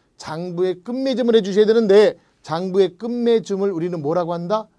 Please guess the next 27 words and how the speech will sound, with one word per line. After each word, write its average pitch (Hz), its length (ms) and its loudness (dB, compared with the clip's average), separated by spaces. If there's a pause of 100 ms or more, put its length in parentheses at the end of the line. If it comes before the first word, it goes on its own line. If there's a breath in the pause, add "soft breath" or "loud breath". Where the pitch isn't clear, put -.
(200)
그것을 151 220 -8
우리 156 140 -6
뭐라 156 220 -4
한다? 175 340 -4 (460)
예, 117 200 -12
마감이라 175 640 -8
그래요. 160 360 -6 (220 soft breath)
마감. 127 420 -6 (240)
이 185 100 -6
마감을 185 480 -2
잘 139 180 -10
하셔야 123 380 -8
돼요. 127 300 -10 (340 soft breath)
요즘, 202 420 2
요즘은 196 380 0
손 233 240 -4
대고 220 180 2
하는 196 160 0
게 185 80 -2
아니라 185 160 2
전부 175 240 -6
다 175 80 -10
컴퓨터가 220 400 -4
해주니까 175 540 -2 (300 soft breath)
이거 180 180 0
아, 160 80 0
모르는데 185 720 2